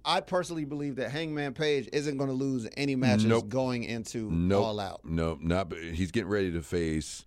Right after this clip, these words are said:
Speaker 1: Chris Jericho.
Speaker 2: Chris freaking Jericho.
Speaker 1: Y two J.
Speaker 2: Um, and you can tell
Speaker 1: The
Speaker 2: what's happening
Speaker 1: Painmaker.
Speaker 2: is they're building, um, they're building Page as the face of this show.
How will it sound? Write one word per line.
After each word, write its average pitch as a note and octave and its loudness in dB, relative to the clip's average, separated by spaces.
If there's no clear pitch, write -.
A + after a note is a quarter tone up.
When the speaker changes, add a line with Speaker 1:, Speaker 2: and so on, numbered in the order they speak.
Speaker 1:
Chris G2 -14
Jericho. G2 -16
Speaker 2:
Chris F2+ 2
freaking D2 -2
Jericho. C#2 -2
Speaker 1:
Y C#2 0
two D2 0
J. F2 2
Speaker 2:
Um, D#2+ -2
and D#2 -10
you F#2+ -2
can A#2+ -4
tell A#2 2
Speaker 1:
The A2 2
Speaker 2:
what's F#2+ 4
happening F#2+ 0
Speaker 1:
Painmaker. - -10
Speaker 2:
is D#2 0
they're E2 2
building, F2+ 0
um, C#2+ -2
they're E2 0
building D#2+ 0
Page D2+ 0
as D#2 -2
the D2+ -2
face C2+ -4
of C#2+ -4
this C2+ -4
show. D#2 -2